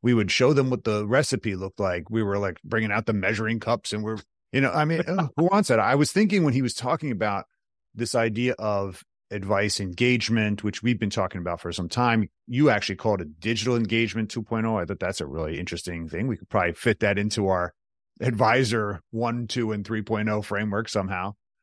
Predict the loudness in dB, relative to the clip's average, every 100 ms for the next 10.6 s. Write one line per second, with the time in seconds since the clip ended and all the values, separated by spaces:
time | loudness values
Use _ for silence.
0 | 0 2 4 2 2 4 4 4 6 6
1 | 6 2 -4 -6 -4 -6 -4 -2 0 -2
2 | -2 -4 -6 -6 -4 -2 -2 -2 -4 -4
3 | -4 -6 -8 -10 _ _ -4 -2 0 0
4 | 0 0 -4 -4 -2 -2 -2 -2 -6 -10
5 | _ _ _ _ _ _ _ 0 2 2
6 | 4 4 4 2 2 2 2 -2 -4 -6
7 | -4 -2 -2 -4 -4 -4 -4 -4 -6 -6
8 | -8 -12 _ _ -2 2 2 0 -4 -6
9 | -8 -6 -6 -4 -6 -4 2 2 0 -4
10 | -8 -10 -2 0 0 -4